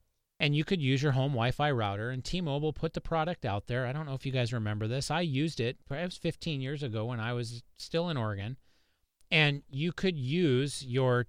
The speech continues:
T-Mobile cell phone on your home Wi-Fi, no cell phone tower needed anywhere. And you could make your calls, you could do your texting.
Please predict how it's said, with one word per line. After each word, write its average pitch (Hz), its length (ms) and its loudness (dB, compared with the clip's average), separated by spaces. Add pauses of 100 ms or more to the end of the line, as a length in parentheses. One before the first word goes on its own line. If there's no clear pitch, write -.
T-Mobile 170 500 0
cell 120 280 0
phone 117 420 -2 (380)
on 147 240 6
your 160 140 2
home 151 240 2
Wi-Fi, 110 680 2 (380)
no 135 240 4
cell 151 260 2
phone 139 260 0
tower 127 340 2
needed 120 400 2
anywhere. 113 560 0 (680)
And 151 160 2
you 160 80 0
could 165 140 0
make 151 200 0
your 120 100 -2
calls, 160 480 0
you 120 80 -4
could 113 140 0
do 117 80 2
your 110 160 0
texting. 131 640 -2